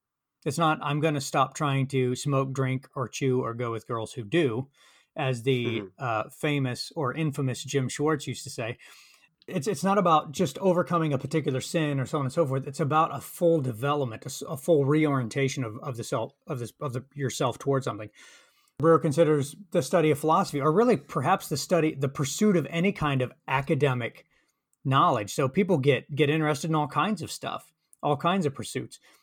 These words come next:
Speaker 1: Uh, we have this guy in our church who, who gets shoes and paints them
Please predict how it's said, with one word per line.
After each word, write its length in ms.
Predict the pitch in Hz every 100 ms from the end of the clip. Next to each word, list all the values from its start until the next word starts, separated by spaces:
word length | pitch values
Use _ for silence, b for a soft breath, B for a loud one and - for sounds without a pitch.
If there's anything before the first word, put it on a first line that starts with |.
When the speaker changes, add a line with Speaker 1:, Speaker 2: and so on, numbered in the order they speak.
| b
Speaker 1:
Uh, 240 | 170 135 127
we 100 | 147
have 80 | 151
this 100 | 135
guy 180 | 165 151
in 80 |
our 80 | 139
church 340 | 127 165 160 -
who, 280 | 151 139 131 _ _ _ _
who 240 | - 151 131
gets 260 | 143 165
shoes 520 | - - 170 180 160 139
and 180 | 135
paints 320 | 135 160 175 -
them 260 | 113 117